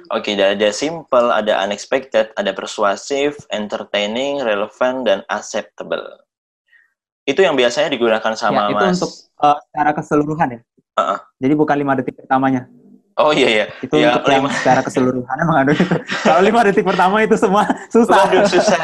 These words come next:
Speaker 1: juga, Mas, ya. Videonya singkat, cuma
Speaker 2: Iya.
Speaker 1: lima detik. Kayak ads di YouTube aja ya. <laughs>
Speaker 2: Iya.
Speaker 1: Oke,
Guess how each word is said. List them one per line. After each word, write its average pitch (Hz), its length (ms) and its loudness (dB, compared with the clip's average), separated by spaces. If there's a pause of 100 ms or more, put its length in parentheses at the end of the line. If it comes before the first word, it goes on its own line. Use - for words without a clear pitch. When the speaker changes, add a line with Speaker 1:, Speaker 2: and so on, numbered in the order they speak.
Speaker 1:
juga, 139 320 4
Mas, 135 160 2
ya. 135 160 4 (320)
Videonya 147 400 2
singkat, 147 420 -2
cuma 160 220 0
Speaker 2:
Iya. 180 160 4
Speaker 1:
lima 123 100 2
detik. - 240 0 (220)
Kayak 131 240 2
ads - 160 -4 (160)
di 120 160 0 (160)
YouTube 135 400 0
aja 151 400 -2
ya. - 100 0 (920)
<laughs> 180 920 -2
Speaker 2:
Iya. 165 300 4 (1200)
Speaker 1:
Oke, 160 340 0